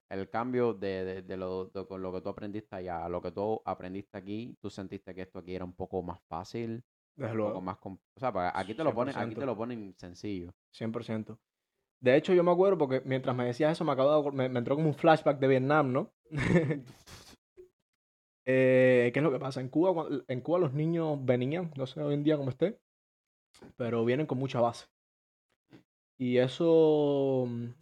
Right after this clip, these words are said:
Speaker 2: yo lo vi reflejado en la primer clase de matemáticas que tomé aquí en este país.
Speaker 1: Ok.
Speaker 2: Eh, literalmente yo sentía que yo estaba tres años avanzado a lo que se estaba dando en ese entonces.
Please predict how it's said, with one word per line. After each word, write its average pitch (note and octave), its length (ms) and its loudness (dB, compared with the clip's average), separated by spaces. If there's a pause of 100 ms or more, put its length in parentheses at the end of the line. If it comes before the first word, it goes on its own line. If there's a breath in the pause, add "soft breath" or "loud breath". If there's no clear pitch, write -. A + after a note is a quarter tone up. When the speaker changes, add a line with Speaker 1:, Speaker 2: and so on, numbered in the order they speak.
(140)
Speaker 2:
yo B2 100 -2
lo C#3 100 2
vi D3+ 60 2
reflejado D#3+ 800 2
en B2 340 -6
la A#2 160 0
primer B2 540 -4
clase B2+ 320 -4
de B2+ 80 -2
matemáticas A2 600 -4
que G#2+ 120 -10
tomé G#2+ 220 -8
aquí G#2+ 160 -8
en G#2+ 60 -6
este A2 180 -12
país. G2+ 260 -10 (240)
Speaker 1:
Ok. D#2+ 100 -20 (760)
Speaker 2:
Eh, A#2 460 0
literalmente B2 520 0
yo C3+ 140 0
sentía D3 400 0
que C3+ 80 0
yo B2+ 80 0
estaba C3 540 0 (100)
tres B2 240 -4
años C3 240 0
avanzado A2 420 0
a - 40 -2
lo G#2+ 100 -4
que - 80 -14
se - 120 -18
estaba A2 240 -8
dando G#2+ 320 -10
en A2 60 -12
ese - 120 -16
entonces. - 360 -20